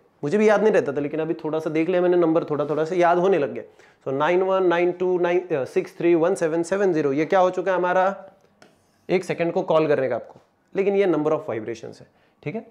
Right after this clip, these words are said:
ध्यान दीजिएगा। इतने वाइब्रेशंस between, कहाँ पे? हम्म, हाइपर फाइन या सुपर फाइन।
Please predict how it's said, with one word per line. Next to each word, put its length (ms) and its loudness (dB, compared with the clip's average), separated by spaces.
ध्यान 200 -8
दीजिएगा। 280 -12
इतने 320 4
वाइब्रेशंस 880 0
between, 380 0
कहाँ 140 2
पे? 120 0
हम्म, 560 2
हाइपर 380 2
फाइन 360 4
या 120 4
सुपर 360 2
फाइन। 500 2